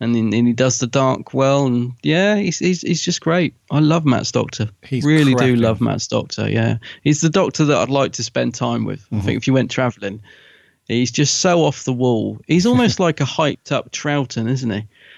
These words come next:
Speaker 1: You know, he's sort
Speaker 2: Yes.
Speaker 1: of, uh,
Speaker 2: Yeah.
Speaker 1: just a clown-like but clever and also quite dark and, you know,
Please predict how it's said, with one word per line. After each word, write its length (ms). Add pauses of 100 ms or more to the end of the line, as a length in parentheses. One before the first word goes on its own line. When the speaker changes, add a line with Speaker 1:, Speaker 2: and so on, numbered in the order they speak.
(140)
Speaker 1:
You 100
know, 160
he's 180
sort 160
Speaker 2:
Yes. 160
Speaker 1:
of, 60
uh, 180 (220)
Speaker 2:
Yeah. 200
Speaker 1:
just 180
a 120 (540)
clown-like 720
but 180
clever 560
and 100
also 320
quite 320
dark 440
and, 340 (280)
you 120
know, 260